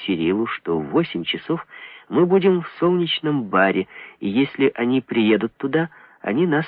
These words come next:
там застанут. На беду Эльза была знакома с упомянутым приятелем,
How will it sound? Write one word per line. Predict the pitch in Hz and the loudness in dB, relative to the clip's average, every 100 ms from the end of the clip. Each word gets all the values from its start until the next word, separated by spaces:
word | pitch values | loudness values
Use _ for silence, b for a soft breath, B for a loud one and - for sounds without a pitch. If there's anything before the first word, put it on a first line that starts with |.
| - | -6
там | 147 135 | -6 -6
застанут. | 127 - - 69 69 _ _ _ _ _ _ _ - | -8 -10 -12 -10 -12 _ _ _ _ _ _ _ -4
На | 98 | -2
беду | 104 110 120 - - | 0 2 2 0 -2
Эльза | 131 147 110 87 76 _ _ _ _ - | 0 0 0 -4 -6 _ _ _ _ -6
была | 95 117 120 | 0 2 2
знакома | 127 - 151 151 120 | 0 0 0 2 2
с | 98 - | 0 -10
упомянутым | 95 98 95 113 107 - 107 | -8 -4 -2 -2 -2 -4 -6
приятелем, | - 110 110 92 82 78 | -4 0 0 -2 -8 -10